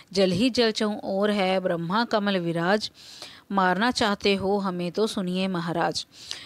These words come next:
वध की जो उस जगह पे जलना जहाँ दिखाए, प्रभु ने इतना सुनते ही जांग पे लिया लेटाए। चक्र सुदर्शन से दिए दोनों के सिर काट, खुले नैन रहे दोनों के देखत प्रभु की बाट।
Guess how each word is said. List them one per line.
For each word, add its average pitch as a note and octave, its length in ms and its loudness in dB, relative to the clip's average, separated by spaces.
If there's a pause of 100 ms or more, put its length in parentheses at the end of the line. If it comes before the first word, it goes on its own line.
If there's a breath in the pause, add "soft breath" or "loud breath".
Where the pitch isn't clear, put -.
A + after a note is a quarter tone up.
(140 loud breath)
वध A#3 200 4
की B3 200 2
जो G#3 180 6
उस A3+ 220 2
जगह F#3 360 2
पे F#3+ 380 -2
जलना F3+ 440 0
जहाँ G3 320 0
दिखाए, F#3 440 0 (580 loud breath)
प्रभु A3 300 4
ने C4 120 4
इतना A3 280 0
सुनते G3 460 -4
ही F#3 320 -2
जांग G#3+ 360 2
पे A3+ 180 2
लिया F3 260 0
लेटाए। A3+ 440 2 (520 loud breath)
चक्र C4 280 2
सुदर्शन A3 600 2
से G#3+ 300 2
दिए F#3+ 380 2
दोनों F#3+ 420 0
के G#3 180 0
सिर F3 220 -4
काट, F#3+ 340 -4 (520 loud breath)
खुले B3 300 4
नैन G#3 300 0
रहे G3+ 260 0
दोनों F#3 380 -2
के A3 160 0
देखत G3 460 -2
प्रभु E3 280 -4
की G3+ 160 -4
बाट। F#3+ 260 0